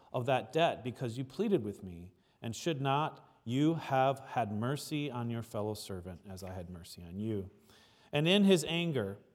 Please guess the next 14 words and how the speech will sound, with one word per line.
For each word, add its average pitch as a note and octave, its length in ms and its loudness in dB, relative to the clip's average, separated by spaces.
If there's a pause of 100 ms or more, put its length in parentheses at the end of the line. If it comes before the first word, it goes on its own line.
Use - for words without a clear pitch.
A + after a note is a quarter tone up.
(220)
his A#2+ 200 -2
master B2+ 480 2 (100)
delivered C3 500 4
him G2+ 400 -6
to B2+ 460 -2 (200)
the G#2 100 -4
jailers G2+ 640 -6
until G2 240 -10
he G2 80 -8
should F#2 240 -14
pay - 160 -10
all A2 220 -4
his B2+ 200 -6
debt. E2 260 -14